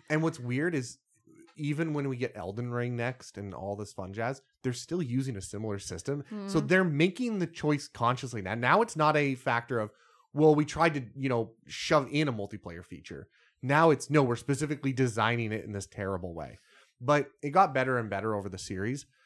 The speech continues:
Speaker 1: So do you think, now that you've played a game that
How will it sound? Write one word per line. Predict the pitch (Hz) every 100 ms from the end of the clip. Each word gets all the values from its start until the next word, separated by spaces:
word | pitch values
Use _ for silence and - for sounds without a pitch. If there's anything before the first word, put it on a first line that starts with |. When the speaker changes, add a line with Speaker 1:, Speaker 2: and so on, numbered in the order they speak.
| _ _
Speaker 1:
So | - 156
do | 135 117 127 196
you | 226 226
think, | 170 156
now | 151 202
that | 226
you've | 233
played | 185 165
a |
game | 139 147
that | 131